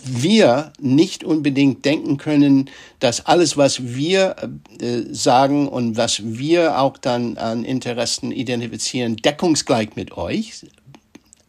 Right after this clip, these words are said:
sind. Aber ich glaube, unter, unter dem Konzept, unter der, der Begriff von The West, dass man sagt eigentlich, was haben wir gemeinsam?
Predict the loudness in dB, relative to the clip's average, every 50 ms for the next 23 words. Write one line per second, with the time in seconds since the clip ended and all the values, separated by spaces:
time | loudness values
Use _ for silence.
0 | _ _ -12 -8 -4 -2 0 2 2 2 0 -2 -4 -8 _ -20 -20 -20 -20 -20
1 | _ _ _ _ _ _ _ -2 2 2 4 4 4 4 2 2 0 -4 _ _
2 | _ _ _ _ _ _ -10 -10 -8 -2 2 4 6 6 6 6 4 2 2 0
3 | 0 0 2 0 -4 -8 -8 -4 -4 -2 -2 0 2 2 4 4 4 2 0 -2
4 | -4 0 0 0 0 0 0 0 0 -2 -2 -4 -6 -2 -2 -2 0 0 -2 -2
5 | -2 -2 -4 -4 -6 -6 -6 -6 -6 -4 -4 -6 -6 -6 -4 -4 -2 -4 -4 -4
6 | -4 -2 -2 -2 -2 -4 -8 _ _ _ -10 -2 0 0 0 2 2 2 2 2
7 | 0 -4 -6 -6 -6 -8 -14 _ _ _ _ _ _ _ _ _ _ _ _ _
8 | _ _ _ _ _ -2 0 0 0 0 -2 -2 0 2 2 2 2 2 -2 -6
9 | -4 -2 0 2 2 2 2 2 0 0 0 0 0 -2 -2 -2 -2 0 0 2
10 | 2 2 2 0 -2 -2 0 0 0 0 0 0 -2 -2 -4 -4 -6 -8 -8 -12
11 | -14